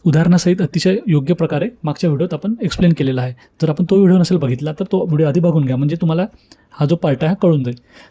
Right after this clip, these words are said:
तर ह्या, हा जो पहिला सहकारी कायदा होता, याच्यामध्ये फक्त क्रेडिट सोसायटी म्हणजेच पतपुरवठा संस्था स्थापन करण्यात, करता येत होत्या, ज्या नॉन क्रेडिट पतसंस्था असतात त्या स्थापन करण्याची परवानगी नव्हती. मग त्यासाठी काय केलं, त्यासाठी सरकारने एकोणीसशे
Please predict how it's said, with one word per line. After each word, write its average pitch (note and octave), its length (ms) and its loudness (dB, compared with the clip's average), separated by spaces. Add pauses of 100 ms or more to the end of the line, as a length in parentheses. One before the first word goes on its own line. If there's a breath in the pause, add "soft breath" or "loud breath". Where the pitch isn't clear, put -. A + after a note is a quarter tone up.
(100)
तर E3+ 80 0
ह्या, E3+ 180 4
हा D#3 220 0
जो E3 100 0
पहिला D#3+ 280 2
सहकारी E3+ 360 0
कायदा D3+ 280 0
होता, D3+ 240 -2 (300 loud breath)
याच्यामध्ये F3+ 320 2
फक्त - 340 -4 (460)
क्रेडिट D#3+ 180 2
सोसायटी D3 440 0
म्हणजेच D3+ 260 -2 (340 soft breath)
पतपुरवठा F3 440 0
संस्था E3+ 340 0
स्थापन E3 340 -4
करण्यात, C3 300 -2 (180)
करता D#3+ 220 2
येत C3+ 140 0
होत्या, A#2+ 200 -4 (140)
ज्या E3 100 2 (300)
नॉन D#3 200 0
क्रेडिट F3 260 0 (160)
पतसंस्था E3+ 440 0
असतात D#3 200 -2 (100)
त्या F3+ 120 -2
स्थापन F3 340 -4
करण्याची D#3 340 -2 (200)
परवानगी D3+ 300 2
नव्हती. B2 340 -4 (360 soft breath)
मग D#3+ 60 -6 (100)
त्यासाठी F3 280 2
काय F#3 160 2
केलं, E3 240 -2 (100)
त्यासाठी E3+ 360 0 (400 loud breath)
सरकारने D#3+ 400 0 (260)
एकोणीसशे F3 380 2